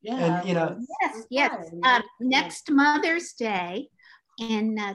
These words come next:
Speaker 3: twenty twenty-two Mother's Day,
Speaker 1: Oh,
Speaker 3: I,
Speaker 1: yes, in
Speaker 3: I will
Speaker 1: twenty.
Speaker 3: be at the Carolina Theater.
Speaker 2: Mm-hmm.
Speaker 1: Okay.
Speaker 3: And, uh, they have a requirement,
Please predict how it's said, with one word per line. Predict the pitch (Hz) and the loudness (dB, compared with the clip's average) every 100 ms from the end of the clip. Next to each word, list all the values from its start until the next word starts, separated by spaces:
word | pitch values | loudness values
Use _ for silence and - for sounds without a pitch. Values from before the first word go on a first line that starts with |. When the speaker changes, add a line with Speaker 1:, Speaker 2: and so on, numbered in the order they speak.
| 196 | -10
Speaker 3:
twenty | - 226 233 - 254 262 - | -6 -2 -2 -2 -2 -2 -4
twenty-two | - 233 - 233 - 285 | -4 -4 -4 -10 -2 2
Mother's | 254 226 247 262 | 2 0 -4 -6
Day, | - 254 285 _ - | -6 -6 -6 _ -16
Speaker 1:
Oh, | 262 277 262 | -10 -8 0
Speaker 3:
I, | 226 | 0
Speaker 1:
yes, | 240 220 - _ | 0 -8 -14 _
in | 190 - 196 208 | -20 -20 0 4
Speaker 3:
I | 240 | 8
will | 269 | 6
Speaker 1:
twenty. | |
Speaker 3:
be | 269 262 | 6 4
at | 262 | 2
the | 262 | 0
Carolina | 254 254 233 220 233 240 220 - - | -2 2 4 4 4 4 2 -2 -4
Theater. | 330 269 180 - _ _ _ _ _ _ _ | -2 -2 -4 -14 _ _ _ _ _ _ _
Speaker 2:
Mm-hmm. | 156 381 381 | -10 -10 -12
Speaker 1:
Okay. | - 285 254 247 294 214 - 196 | -14 -10 -8 -8 -6 -6 -4 -4
Speaker 3:
And, | 190 196 202 - | -2 -4 -6 0
uh, | 202 196 196 190 - 190 _ _ | 4 4 4 0 -12 -18 _ _
they | 226 240 240 247 226 - _ _ _ _ - | 2 4 4 2 -2 -10 _ _ _ _ -10
have | - 226 220 | 0 2 2
a | |
requirement, | 208 208 - 233 220 214 220 202 190 | -2 -4 -4 0 2 2 0 -2 -6